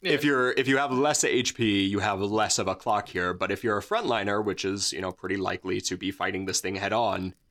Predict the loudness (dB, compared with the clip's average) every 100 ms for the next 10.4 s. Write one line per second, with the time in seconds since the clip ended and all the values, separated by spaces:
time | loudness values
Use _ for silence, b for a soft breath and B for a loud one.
0 | _ -8 -4 -2 0 0 0 -2 -2 -2
1 | 0 0 -2 -4 0 2 2 2 0 -2
2 | -2 -2 0 0 2 2 0 -2 -4 0
3 | 2 4 4 2 -2 -2 0 2 2 2
4 | 0 0 -2 -2 -2 -2 -2 -2 0 2
5 | 2 0 0 -2 0 0 0 0 -2 -2
6 | -2 0 0 -2 -2 -6 -4 -2 -2 -4
7 | -8 _ _ -8 -6 -6 -2 0 0 -2
8 | -2 -2 -2 -2 -2 -4 -6 -2 0 0
9 | 0 -2 -4 _ _ _ _ _ -2 0
10 | 2 2 2